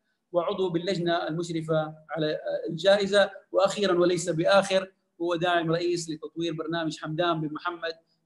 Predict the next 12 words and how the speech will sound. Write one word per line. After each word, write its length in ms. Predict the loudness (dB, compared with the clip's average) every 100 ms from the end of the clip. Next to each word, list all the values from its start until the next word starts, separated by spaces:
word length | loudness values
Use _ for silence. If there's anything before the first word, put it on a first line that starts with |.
| -10
للحكومة 460 | -8 -8 -6 -4
الذكية، 480 | -4 -6 -4 -2 0
وأحد، 420 | 2 0 -2 -4 -6 _ _ _ 2
آه، 240 | 2 2
اللجنة 640 | 0 0 -2 -2 -2 -2
المشرفة 600 | -4 -4 -4 -6 0 0 0 -6 -20 _ -4
عليها. 400 | 0 0 0 -12 _ _ _ _ _ _ _ -10
آه، 500 | -6 -6 -4 -6 -8
الحقيقة 720 | -4 -2 0 0 4 4 4
يعني، 640 | 0 -2 -2 0 0 -2 -4
آه، 240 | -6 -4
نرحب 520 | 0 0 0 -4 -6